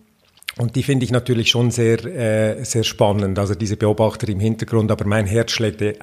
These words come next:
wirklich auch für den Boulevard. Und ich liebe diese, diese Rabenkrähen, die eben in den Städten,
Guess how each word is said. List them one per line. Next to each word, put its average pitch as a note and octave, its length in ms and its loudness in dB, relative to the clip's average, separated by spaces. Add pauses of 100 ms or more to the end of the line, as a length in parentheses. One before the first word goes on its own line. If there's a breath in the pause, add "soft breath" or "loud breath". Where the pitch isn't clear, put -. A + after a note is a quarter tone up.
(120)
wirklich A2 320 0
auch A2 160 4
für B2 100 0
den G2+ 180 2
Boulevard. G#2+ 600 2 (400 loud breath)
Und G2+ 220 2
ich G#2+ 160 0
liebe A2+ 280 2
diese, G#2 640 0
diese G#2 640 0
Rabenkrähen, A2 720 2
die G#2+ 100 0
eben G#2 160 2
in G2+ 140 2
den G2+ 140 0
Städten, G#2+ 640 2